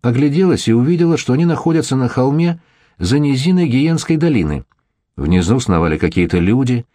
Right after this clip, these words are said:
крестьянин вел нагруженного кувшинами осла — проехали вооруженные всадники, держа путь к Сионским воротам в Иерусалим. В стороне несколько женщин набирали воду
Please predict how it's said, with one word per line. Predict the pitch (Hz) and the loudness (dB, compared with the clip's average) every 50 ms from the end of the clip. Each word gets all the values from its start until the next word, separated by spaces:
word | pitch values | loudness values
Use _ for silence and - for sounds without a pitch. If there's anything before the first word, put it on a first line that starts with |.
| _ _ _ _ _ _ _ _ | _ _ _ _ _ _ _ _
крестьянин | - - 101 120 120 - - 175 180 175 123 92 | -4 0 0 0 0 0 0 0 0 2 2 0
вел | 82 92 98 92 | 0 0 0 0
нагруженного | 92 90 87 95 98 92 90 95 90 90 90 85 | 0 0 0 0 0 0 0 0 0 0 -2 -2
кувшинами | - - - - - 104 95 95 90 95 95 | -2 -2 -4 -2 0 0 0 2 2 0 0
осла — | 92 92 - - 120 135 143 143 127 - _ _ _ _ _ _ _ _ _ _ - | -2 -2 -4 -4 -4 -2 -2 -4 -6 -10 _ _ _ _ _ _ _ _ _ _ -6
проехали | - 85 95 127 156 156 - 104 87 | -2 0 0 0 0 0 0 0 0
вооруженные | 82 85 85 87 76 90 95 90 90 90 90 | 2 2 2 0 0 0 0 0 0 0 -2
всадники, | 85 - - 175 - 147 127 143 139 123 - 131 127 - _ _ _ _ _ _ - | -4 -4 -4 -4 -2 -2 -2 -2 -4 -2 -2 -4 -4 -4 _ _ _ _ _ _ -6
держа | 82 82 110 117 110 117 123 110 | -2 0 0 0 0 0 -2 -2
путь | - - 123 117 - | -2 -2 -2 -2 -2
к | - | -2
Сионским | - 123 117 110 98 - - 113 104 | -2 0 0 0 0 0 0 0 0
воротам | 110 110 113 107 98 110 104 101 | 2 2 0 0 0 0 0 0
в | 110 | 0
Иерусалим. | 107 107 104 - 131 127 113 85 73 60 - - _ _ _ _ _ _ _ _ _ _ _ _ | 0 -2 -2 -2 -2 -2 0 -2 -2 -4 -8 -12 _ _ _ _ _ _ _ _ _ _ _ _
В | - | -14
стороне | - - 80 80 82 82 90 92 95 | -8 -4 -2 0 0 2 2 2 0
несколько | 92 90 82 - - 85 - 92 82 | 0 0 -2 -2 -2 -2 0 0 -2
женщин | 76 85 95 101 98 92 - 104 104 101 - _ _ _ _ _ _ _ - | 0 0 0 0 0 0 -2 -2 -2 -2 -4 _ _ _ _ _ _ _ -2
набирали | 92 98 95 92 104 110 117 117 113 110 | 0 2 2 2 2 2 0 0 0 0
воду | 92 87 101 98 95 87 90 92 85 - | 0 0 0 0 0 2 2 0 -2 -4